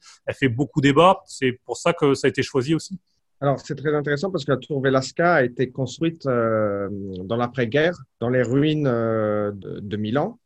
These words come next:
Speaker 2: Et le Velasca, le club, est, a été lui aussi plus ou moins, euh, bâti dans les ruines de la Milan footballistique.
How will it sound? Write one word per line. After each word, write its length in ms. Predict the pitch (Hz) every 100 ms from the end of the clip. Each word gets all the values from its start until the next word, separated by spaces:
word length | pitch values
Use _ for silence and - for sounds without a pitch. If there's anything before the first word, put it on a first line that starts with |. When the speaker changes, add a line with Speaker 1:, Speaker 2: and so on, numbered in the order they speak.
| _ _ 113
Speaker 2:
Et 80 | 117
le 120 | 117
Velasca, 460 | 147 143 143 170
le 100 | 147
club, 520 | 135 - 175 185 170 175 175 151 - 60
est, 340 | 117 123 120 123 -
a 80 | 127
été 240 | 120 123
lui 160 | 123 190
aussi 380 | 165 - 175
plus 240 | 151 135 127
ou 40 |
moins, 280 | 127 131 131
euh, 380 | 123 113 110 107
bâti 580 | 101 120 - 156 180 196 _
dans 140 | 101 127
les 140 | 127
ruines 640 | 113 147 190 202 190 190 185
de 180 | 127
la 140 | 123 120
Milan 680 | 123 135 147 151 147 139
footballistique. 960 | - 143 127 147 135 - 127 123 -